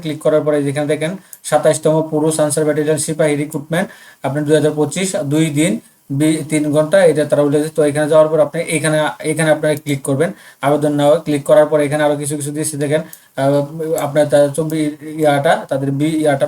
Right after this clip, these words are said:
মানে তাদের চা-, এই শর্তাবলী এখানে দিয়েছে। বিশে আগস্ট থেকে আপনার সর্বনিম্ন আঠারো থেকে, আহ, আঠা-, আঠারো থেকে,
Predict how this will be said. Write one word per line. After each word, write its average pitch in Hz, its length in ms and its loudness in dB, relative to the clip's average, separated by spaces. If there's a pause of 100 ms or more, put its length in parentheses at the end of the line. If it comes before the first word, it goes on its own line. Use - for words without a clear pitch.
মানে 147 180 -4 (560)
তাদের 151 320 -2
চা-, 160 140 -4
এই 156 200 -2
শর্তাবলী 160 440 0
এখানে 156 200 2
দিয়েছে। 156 340 0 (400)
বিশে 156 240 0
আগস্ট 147 300 2
থেকে 156 160 0
আপনার 147 180 0
সর্বনিম্ন 156 360 -2
আঠারো 147 280 0
থেকে, 156 240 0 (440)
আহ, 147 160 -2 (320)
আঠা-, 147 340 -2
আঠারো 151 320 2
থেকে, 160 280 0